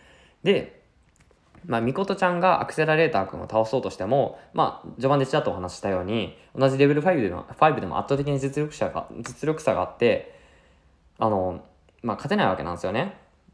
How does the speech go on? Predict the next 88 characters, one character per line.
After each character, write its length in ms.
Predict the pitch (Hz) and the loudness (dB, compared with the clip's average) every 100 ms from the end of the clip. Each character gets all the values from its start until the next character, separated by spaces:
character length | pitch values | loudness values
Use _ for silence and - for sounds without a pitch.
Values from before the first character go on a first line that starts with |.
| _ - | _ -4
っ 40 | |
て 100 | 180 | 0
な 80 | 208 | 0
っ 80 | 208 | 0
た 80 | 147 | 2
ら、 420 | 170 117 - - - | 2 2 -2 -10 -6
そ 100 | 127 | -2
の 80 | |
地 160 | 113 139 | 0 0
道 120 | 139 | 2
に 120 | 135 | -2
研 200 | 123 135 | 0 0
究 100 | 131 | 2
施 60 | 135 | 0
設 240 | 139 120 | 0 -2
を 220 | 85 82 - | -4 -8 -14
潰 200 | - 117 | -8 -6
し 80 | 113 | -4
て 80 | 113 | 2
回 140 | 110 | 2
っ 60 | 113 | 2
て 80 | 110 | -2
る 200 | 113 - | -2 -4
っ 320 | - _ _ | -14 _ _
て 80 | 117 | 0
わ 100 | 120 | 0
け 80 | |
な 60 | 101 | -2
ん 40 | |
で 40 | 87 | -4
す 60 | |
け 60 | - | -2
ど、 180 | 120 - | 0 0
や 80 | 123 | -2
っ 20 | |
ぱ 100 | 123 | -4
そ 80 | 139 | -2
れ 80 | |
も 60 | 139 | 0
限 160 | 135 139 | 2 4
界 140 | 135 | 4
が 60 | 147 | 2
あ 40 | |
る 40 | |
っ 20 | 131 | 0
て 80 | |
わ 60 | 80 | -4
け 60 | 87 | -6
な 80 | |
ん 40 | 85 | -10
で 40 | |
す 60 | - | -8
よ 80 | 95 | -4
ね。 260 | 175 - - _ - - - - - - - - | -4 -6 -18 _ -20 -20 -20 -20 -20 -18 -18 -4
で、 380 | 190 190 - - - - - | 0 0 -2 -14 -20 -20 -6
じ 80 | 123 | 0
ゃ 40 | |
あ 20 | |
ど 80 | 151 | 2
う 60 | 208 | 2
し 60 | |
た 60 | 127 | 0
ら 60 | |
い 40 | 95 | -2
い 20 | |
の 60 | 90 | -4
か 120 | 87 | -6
っ 60 | |
て 60 | - | -8
い 40 | |
う 20 | 90 | -8
風 80 | |
に 40 | 98 | -6
な 80 | 107 | -6
っ 40 | |
た 80 | 85 | -8
時 180 | - 95 | -10 -8
に、 320 | 107 90 - _ _ _ _ _ | -6 -6 -12 _ _ _ _ _
ち 80 | 175 | -6
ょ 20 | |
っ 40 | |
と 220 | 175 - - | -2 -4 0
ト 80 | 180 | 2
ー 20 | |
マ 120 | 117 | 2
く 100 | - | -2
ん 60 | 87 | -6
は、 200 | 85 | -6